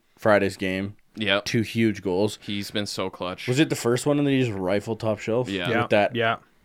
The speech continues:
Speaker 1: awesome release.
Speaker 2: He's so good. Just comes
Speaker 1: Oh,
Speaker 2: down the right
Speaker 1: man.
Speaker 2: wing, a little, barely even a little sign that he's gonna shoot, and boom,
Speaker 3: I
Speaker 2: top
Speaker 3: love
Speaker 2: shelf.
Speaker 3: those. You're
Speaker 1: But
Speaker 3: just
Speaker 1: the
Speaker 3: like, "Oh, am I
Speaker 1: key,
Speaker 3: gonna shoot?
Speaker 1: the
Speaker 3: Am I
Speaker 1: key
Speaker 3: gonna
Speaker 1: with
Speaker 3: shoot?"
Speaker 1: that release, though, was not just the fact that he just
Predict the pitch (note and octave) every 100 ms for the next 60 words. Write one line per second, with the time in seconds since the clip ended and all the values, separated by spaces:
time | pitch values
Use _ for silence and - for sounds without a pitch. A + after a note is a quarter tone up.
0 | _ A#2 B2 C3 - A2 G2+ E2+ G#2 A2+
1 | F#2 - - - - F#2 F2+ F2+ F2 -
2 | - G2+ A2 B2 A2 G#2 G2+ G2+ A#2+ G#2+
3 | G#2+ A2 G#2 A2 G#2+ G#2 _ _ _ -
4 | C3+ D3 C#3 C#3 C3 B2 A#2+ A2+ - A2+
5 | A#2 A2+ G#2 G2 G#2 - A#2 G#2+ A#2+ -
6 | C#5 F#4 A3+ F3 C3+ B2 G#2+ G#2+ G#2 G2+
7 | - - - C#3+ C3 D3 G3 C4+ G3 G#3
8 | G#3 - - A3 F3 G#3 F#3+ E3 B2 B2+
9 | A2+ D3 - A2+ G#2+ E2 A#2 A2+ C#3 E3
10 | E3+ C#3+ A#2+ C3 B2+ A#2+ G#2 G#2+ G#2+ -
11 | -